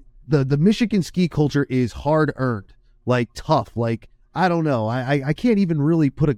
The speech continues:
good set of word to it, but do, do you know what I mean? Do you know what I'm trying to say, I hope?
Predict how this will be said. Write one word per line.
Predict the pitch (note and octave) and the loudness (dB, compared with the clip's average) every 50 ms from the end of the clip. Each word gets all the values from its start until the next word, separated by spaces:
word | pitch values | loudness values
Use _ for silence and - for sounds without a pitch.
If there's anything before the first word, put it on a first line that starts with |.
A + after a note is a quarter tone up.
| - _ _ | -4 _ _
good | - D#3 D3+ C3 | 2 2 2 2
set | - E3+ D3+ | 0 0 0
of | B2+ A2 | 0 0
word | A2 C#3 D#3+ D#3+ C3 | 0 0 0 0 0
to | - A#2 | 0 0
it, | A2+ F#2+ | 0 0
but | A#2+ A2+ | -4 -6
do, | G#2 D3+ | -4 -6
do | D#3 C#3 D#3 | -4 -2 -2
you | F3 F3+ | -2 0
know | F#3+ B3+ F#4+ | 0 0 0
what | G4 A#3+ | 0 -2
I | A3+ G3 | 0 0
mean? | D#3 E3 E3 D3 A#2+ | 0 0 0 0 -2
Do | A#2 | -2
you | A#2+ | -4
know | C#3+ G#3 | -2 -2
what | A#3+ A#3+ G3+ | 0 0 0
I'm | F3 | -2
trying | D3+ F#3+ F#3+ F3+ D3+ | 0 0 0 0 0
to | C#3 B2 | -2 -4
say, | - - C#3 B2+ G#2+ F#2+ | -4 -4 -4 -4 -2 -2
I | F#2+ F2 | -4 -4
hope? | E2+ - G#2+ G2 - | -4 -4 -4 -6 -8